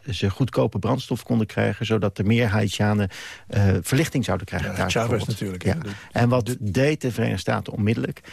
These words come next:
Speaker 1: Die schakelde twee, eh, grote Amerikaanse oliemaatschappijen in, ehm,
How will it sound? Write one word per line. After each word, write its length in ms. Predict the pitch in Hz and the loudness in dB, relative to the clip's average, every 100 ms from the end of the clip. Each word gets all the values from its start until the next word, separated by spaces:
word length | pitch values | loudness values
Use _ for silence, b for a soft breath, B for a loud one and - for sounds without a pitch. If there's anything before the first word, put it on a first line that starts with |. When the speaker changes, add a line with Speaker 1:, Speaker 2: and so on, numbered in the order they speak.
| B | B
Speaker 1:
Die 120 | 113 | -2
schakelde 460 | 98 156 147 - 92 | 0 0 0 0 -2
twee, 360 | - 117 107 - | 2 2 2 0
eh, 180 | 92 | 0
grote 320 | 87 117 98 92 | 2 0 2 0
Amerikaanse 600 | 92 85 82 87 82 - | 2 0 2 0 0 0
oliemaatschappijen 680 | 110 107 98 - 98 92 | 2 2 0 0 0 2
in, 140 | 95 90 B B - | 2 -2 B B 2
ehm, 240 | 95 87 | 4 4